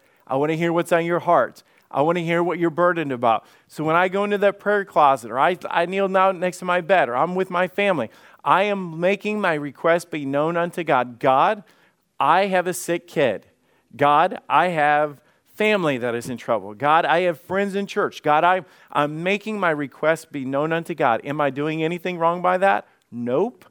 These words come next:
because he invited me to make my request. And the peace of God, that's what I was missing when I was going through this. Because when I was just praying for the will of God and I didn't understand that, I, I didn't have peace about that. In the peace of God, when you make your request be known unto God, the peace of God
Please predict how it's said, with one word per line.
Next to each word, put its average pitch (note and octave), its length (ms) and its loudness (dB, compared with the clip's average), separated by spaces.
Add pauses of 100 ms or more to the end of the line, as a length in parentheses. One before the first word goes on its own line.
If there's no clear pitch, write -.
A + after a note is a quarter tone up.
(100)
because B2 300 -12
he D3 100 -6
invited E3+ 520 0
me B2 200 -6
to - 160 -10
make C#3+ 240 -4
my D#3 80 0
request. D#3+ 560 0 (460)
And A#3 220 2
the A#3+ 60 -2
peace C4 400 0
of A3 180 4
God, C3+ 400 0
that's G3+ 260 -4
what B3+ 140 2
I A#3 80 4
was A3 160 0
missing A3 400 -2
when G3+ 140 0
I - 20 4
was G#3 140 0
going G#3 240 0
through A#3 160 -4
this. D#3+ 240 -2 (480)
Because G3 240 -2
when A3 160 0
I B3 80 2
was A#3 120 0
just G#3+ 280 -2
praying G#3+ 260 -4
for G3+ 140 -4
the G3 100 4
will F#3 180 0
of E3+ 140 -2
God G3+ 260 4
and D#3 140 -2
I F#3 80 4
didn't F#3 220 -6
understand F3+ 580 -6
that, D3 240 2 (380)
I, F#3 240 2
I - 20 4
didn't G#3+ 220 -2
have G3+ 340 -2
peace A#3+ 380 -6
about D#3+ 380 2
that. G#2 260 -2
In A3 100 -6
the B3 80 -2
peace C4 420 -4
of G#3+ 160 -4
God, D3 220 2
when A3 220 -4
you A3+ 100 -2
make A#3+ 260 0
your B3 120 -6
request G#3+ 420 0
be G3 100 -8
known G3+ 280 0
unto F#3+ 240 0
God, G3 320 2
the F#3 80 -2
peace B3 420 -4
of G#3+ 100 0
God C#3+ 300 2